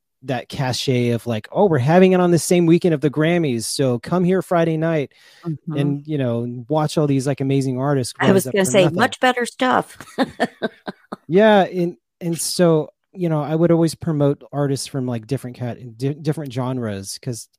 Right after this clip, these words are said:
Speaker 1: I, I've never liked just one genre.
Speaker 2: Mm-hmm.
Speaker 1: I've always just jumped around from country to hip hop to,
Speaker 2: Right.
Speaker 1: to r-, rock and, and, you know, grunge and all, all kinds of different music. And so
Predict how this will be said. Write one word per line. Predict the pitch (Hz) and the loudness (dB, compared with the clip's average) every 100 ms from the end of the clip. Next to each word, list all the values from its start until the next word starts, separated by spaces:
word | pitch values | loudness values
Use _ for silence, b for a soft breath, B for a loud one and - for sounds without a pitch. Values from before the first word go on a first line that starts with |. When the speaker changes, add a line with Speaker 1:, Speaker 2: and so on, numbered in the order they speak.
| - | -18
Speaker 1:
I, | 135 - | -18 -8
I've | 151 156 | -6 0
never | 190 180 147 | 0 2 -2
liked | 123 131 - | -2 -6 -8
just | 147 - | -12 -12
one | 107 117 113 | -8 -8 -8
genre. | 101 104 113 - _ b b b | -8 -10 -12 -16 _ b b b
Speaker 2:
Mm-hmm. | 156 156 | -8 -4
Speaker 1:
I've | 135 131 | -4 4
always | 151 143 120 | 6 6 2
just | - 131 - | -2 -2 -2
jumped | - 135 127 | -2 -2 -2
around | 127 123 120 120 | -2 -2 -2 -6
from | - 120 | -8 -10
country | - 127 - 127 117 | -4 -4 -4 -4 -4
to | 110 | -4
hip | 104 127 110 | -6 -6 -4
hop | 110 110 - | -4 -4 -6
to, | - 113 104 101 _ | -8 -6 -6 -12 _
Speaker 2:
Right. | - 147 | -6 -6
Speaker 1:
to | 107 104 127 | -6 -8 -8
r-, | 127 143 | -6 0
rock | 135 127 123 123 120 | 2 2 0 -2 -8
and, | 110 104 b b b b b _ | -12 -14 b b b b b _
and, | 117 107 104 104 _ _ | -8 -8 -10 -14 _ _
you | 120 | -6
know, | 110 104 | -6 -6
grunge | 101 143 143 143 139 131 117 | 0 2 4 4 2 0 -2
and | 117 107 - | -4 -6 -8
all, | 127 143 151 | -2 -2 0
all | 139 160 147 | 2 2 2
kinds | - - 139 151 120 | -4 -2 0 0 -2
of | 107 | -6
different | 107 127 110 | -6 -6 -6
music. | 120 139 131 113 | -4 -4 -2 -6
And | 120 113 | -8 -10
so | - - 127 113 110 | -10 -4 -2 0 -4